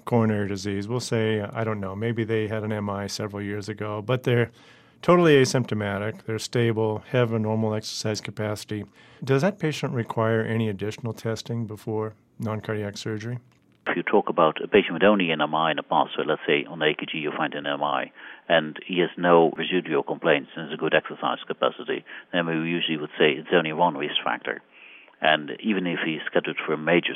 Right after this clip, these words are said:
Speaker 2: surgery, we would say with one risk factor on board, even two risk factors on board, we feel quite confident with a good medical therapy. And as long as the patient is stable, we stabilize him throughout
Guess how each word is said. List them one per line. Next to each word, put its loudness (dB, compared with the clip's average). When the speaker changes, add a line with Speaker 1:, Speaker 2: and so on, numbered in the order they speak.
Speaker 2:
surgery, -6
we 4
would -2
say 4
with -4
one 2
risk -6
factor 0
on -6
board, -2
even -8
two -4
risk -4
factors -6
on -14
board, -6
we -2
feel 0
quite 2
confident -2
with -4
a 0
good 0
medical -2
therapy. -2
And 0
as -4
long 4
as -10
the -10
patient 0
is -10
stable, 0
we -4
stabilize 4
him -14
throughout 0